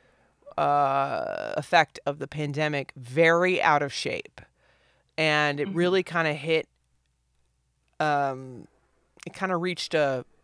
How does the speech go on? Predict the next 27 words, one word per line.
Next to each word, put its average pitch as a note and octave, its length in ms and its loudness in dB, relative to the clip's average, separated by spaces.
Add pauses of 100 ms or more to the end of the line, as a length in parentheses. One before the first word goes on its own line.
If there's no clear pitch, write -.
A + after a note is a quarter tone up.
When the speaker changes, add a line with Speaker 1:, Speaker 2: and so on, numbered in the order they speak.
(1300)
Speaker 1:
a C3+ 40 -16
frenzy, B3+ 840 6 (400)
a D#3+ 100 0
wall, A3 580 10
whatever A3 320 4
we A3 80 0
wanna G3+ 200 2
call G#3+ 280 4
it, D#3 180 0 (380)
this F3+ 200 -4
week G3 200 2
when E3+ 140 2
my, D#3 180 4 (100)
like, D#3+ 340 0
my D#3+ 160 -2
back D#3 400 2
was E3+ 180 -4
really F3 440 -2 (760)
kinda F3 260 -2
hurting F3 540 0
and, C#3+ 340 -2 (120)
um, C3 540 -4
Speaker 2:
Mm. D#3+ 240 -12 (100)
Speaker 1:
but G3 200 0
totally G#3+ 500 4
in E3+ 100 2
a D3+ 400 2